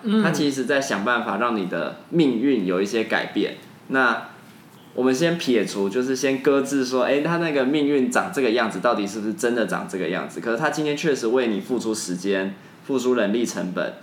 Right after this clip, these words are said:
Speaker 2: 然后告诉你一些解决办法。即便这些解决办法，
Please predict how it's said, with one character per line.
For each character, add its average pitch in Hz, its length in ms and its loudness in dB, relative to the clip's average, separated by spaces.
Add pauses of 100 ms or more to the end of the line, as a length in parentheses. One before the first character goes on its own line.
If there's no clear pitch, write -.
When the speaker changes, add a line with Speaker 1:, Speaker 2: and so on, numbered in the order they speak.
(220)
Speaker 2:
然 104 220 -2
后 110 500 0 (640)
告 147 180 4
诉 147 140 0
你 120 100 2
一 104 80 0
些 117 160 0
解 107 160 -2
决 76 140 -4
办 92 260 -2
法。 - 140 -6
即 131 160 0
便 170 120 4
这 165 60 4
些 170 100 4
解 139 160 2
决 104 140 0
办 120 240 2
法， 92 400 -2